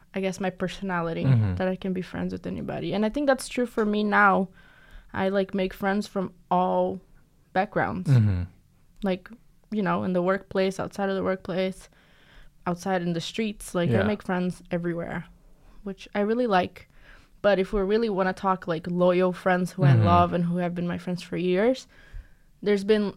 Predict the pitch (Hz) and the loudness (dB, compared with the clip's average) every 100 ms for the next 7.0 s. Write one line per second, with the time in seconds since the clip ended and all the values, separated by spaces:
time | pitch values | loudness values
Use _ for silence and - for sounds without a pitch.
0 | - 226 214 220 190 - - 190 190 180 | 0 4 6 4 2 -2 -6 0 6 6
1 | 175 - - - - - - - _ _ | 6 2 -12 -20 -20 -20 -20 -20 _ _
2 | _ - _ - - - - 196 190 185 | _ -20 _ -16 -16 -6 4 6 6 2
3 | 180 175 180 180 175 185 180 180 180 180 | 2 0 0 0 0 0 -2 -2 0 2
4 | 175 175 180 - 185 170 - 180 180 180 | 2 -2 -10 -6 -6 -6 -8 -6 -4 -4
5 | 180 139 131 113 85 180 196 - - _ | 0 4 6 4 2 4 2 2 -12 _
6 | _ 240 247 202 180 170 175 185 170 170 | _ 0 2 2 2 2 0 -4 -6 -6